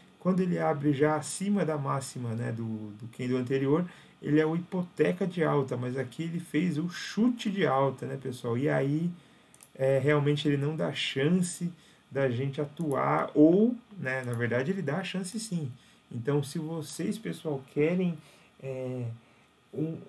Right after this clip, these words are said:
um vídeo da gente explicando aqui esse setup, né, do, do chute de alta e como a gente pode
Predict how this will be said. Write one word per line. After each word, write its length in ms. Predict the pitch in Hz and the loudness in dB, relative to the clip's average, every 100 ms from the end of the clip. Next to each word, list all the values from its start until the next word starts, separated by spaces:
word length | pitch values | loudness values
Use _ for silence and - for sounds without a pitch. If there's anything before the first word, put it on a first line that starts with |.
| - _ _ _ 165 | -20 _ _ _ 4
um 160 | 180 | 4
vídeo 560 | 139 160 180 143 143 123 | 6 2 2 2 0 -2
da 180 | 131 143 | -2 0
gente 260 | 139 175 180 | 2 0 -4
explicando 760 | - - 202 - - 202 208 | -6 0 0 0 4 6 6
aqui 320 | 156 - 180 | 2 -2 -6
esse 100 | 185 | -6
setup, 760 | - - 156 - 156 180 180 135 | -6 -8 -8 -6 -4 -4 -4 -8
né, 160 | 143 | -6
do, 220 | 143 139 135 | -4 -4 -4
do 120 | 135 | -6
chute 320 | 127 156 147 | -10 -10 -12
de 160 | 135 127 | -8 -4
alta 360 | 131 147 147 | 0 -2 -2
e 60 | 135 | -6
como 500 | - 143 165 214 208 | -4 0 2 2 2
a 20 | |
gente 260 | 180 180 170 | 2 -2 -4
pode 380 | - 160 151 | -6 -6 -6